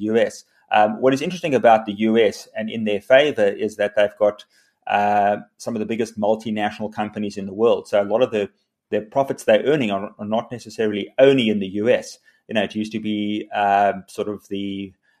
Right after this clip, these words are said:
um, the global, the global Procter and Gamble, some of the global, you know, companies that were operating there, Walmart to a lesser extent. Uh, these days, it's obviously Google, Apple, <laughs> Facebook, uh, Meta, et cetera. Um,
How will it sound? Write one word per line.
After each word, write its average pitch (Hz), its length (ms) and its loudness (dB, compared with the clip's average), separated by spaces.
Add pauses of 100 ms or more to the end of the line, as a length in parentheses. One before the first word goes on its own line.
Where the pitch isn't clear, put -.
(100)
um, 95 460 -2 (840)
the - 100 -20
global, 107 560 0
the - 60 -16
global 101 500 -2 (200)
Procter - 260 -6
and 101 100 -6
Gamble, 104 380 -2
some 104 140 -8
of 98 40 -12
the 98 60 -12
global, 98 500 -4
you - 80 -12
know, 92 140 -12
companies 107 420 -6
that 101 140 -10
were 101 60 -10
operating 101 540 -6
there, 95 120 -4
Walmart 104 560 -2
to 101 140 -6
a - 20 -6
lesser 98 320 -6
extent. 98 480 -10 (340)
Uh, 101 340 2 (300)
these 127 360 -4
days, 107 320 6
it's 104 120 -8
obviously 104 300 -4
Google, 107 640 -2
Apple, 104 540 -2 (120)
<laughs> - 120 -20
Facebook, 107 600 -4 (200)
uh, 98 200 -2 (380)
Meta, 110 640 0
et 110 140 2
cetera. 135 440 2 (240)
Um, 120 340 4